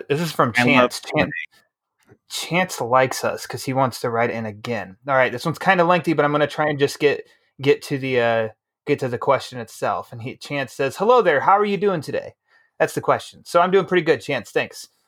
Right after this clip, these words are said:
Speaker 1: Uh, just curious on something. There have been a lot of multi-part issues with Tom King's main ta-,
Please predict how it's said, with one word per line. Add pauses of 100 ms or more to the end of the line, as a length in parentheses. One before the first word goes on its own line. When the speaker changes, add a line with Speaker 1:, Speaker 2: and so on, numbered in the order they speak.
(340)
Speaker 1:
Uh,
just
curious
on
something.
There
have
been
a
lot
of
multi-part
issues
with
Tom
King's
main
ta-,